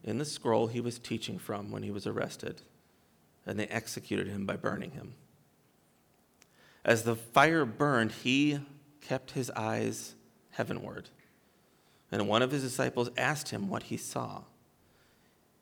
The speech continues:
He answered, "I see the parchment burning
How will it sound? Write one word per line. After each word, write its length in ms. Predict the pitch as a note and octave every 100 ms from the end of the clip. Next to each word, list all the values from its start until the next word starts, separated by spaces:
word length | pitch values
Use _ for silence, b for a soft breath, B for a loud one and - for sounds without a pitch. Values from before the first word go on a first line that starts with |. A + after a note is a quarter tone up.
| _ _
He 160 | A#2 A2
answered, 560 | B2 C#3+ C#3+ C3+ - -
"I 100 | G3+
see 460 | - - D3 D3+ D#3+
the 120 | -
parchment 1000 | - - - D3+ D#3+ - D#3 - - -
burning 540 | A#2+ A2+ - -